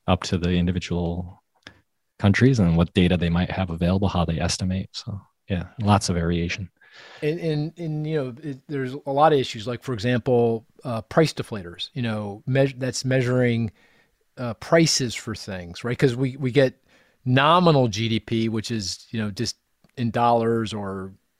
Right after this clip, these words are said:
Speaker 2: euros or whatever, pounds, whatever it
Speaker 1: Right.
Speaker 2: is, yen. Uh, but then you try to ac-, account for inflation over time to get to, to kind of the real output, not the output related to price increases or declines.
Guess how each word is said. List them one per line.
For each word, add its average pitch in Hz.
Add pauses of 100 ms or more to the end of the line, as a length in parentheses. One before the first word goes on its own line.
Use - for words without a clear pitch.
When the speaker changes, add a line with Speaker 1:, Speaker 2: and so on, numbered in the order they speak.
(140)
Speaker 2:
euros 110
or 90 (320)
whatever, 127
pounds, 117
whatever 113
it -
Speaker 1:
Right. 120
Speaker 2:
is, 107
yen. 117 (760)
Uh, 123 (140)
but 131
then 143
you 123 (200)
try 135
to 123 (160)
ac-, -
account 143
for 123
inflation 127
over 104
time 151
to 117
get 110
to, 110
to 123
kind 123
of 98
the 104
real 147
output, 107
not 120
the 107
output 117
related 104
to 98
price 131
increases 98
or 92
declines. 117